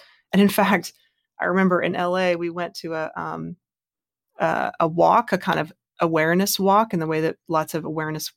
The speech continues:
walks and runs and things are organized. There was a Down syndrome awareness walk, but we did it at a, an off-season racetrack.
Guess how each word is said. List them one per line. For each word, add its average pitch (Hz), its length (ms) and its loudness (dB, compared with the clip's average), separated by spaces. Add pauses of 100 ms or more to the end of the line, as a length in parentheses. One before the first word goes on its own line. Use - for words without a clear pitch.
walks 151 440 -4
and 156 220 -10
runs 156 400 -6
and 165 120 -14
things 165 240 -12
are 165 160 -6
organized. 180 640 -6 (520)
There 165 60 -2
was 165 100 2
a 165 60 2
Down 165 240 0
syndrome 156 340 -6
awareness 156 440 -6
walk, 160 280 -2 (640)
but 175 140 2
we 185 100 6
did 196 180 6
it 196 120 6
at 165 180 4
a, 160 280 0 (280)
an 165 80 -6
off-season 165 880 -2
racetrack. 180 560 0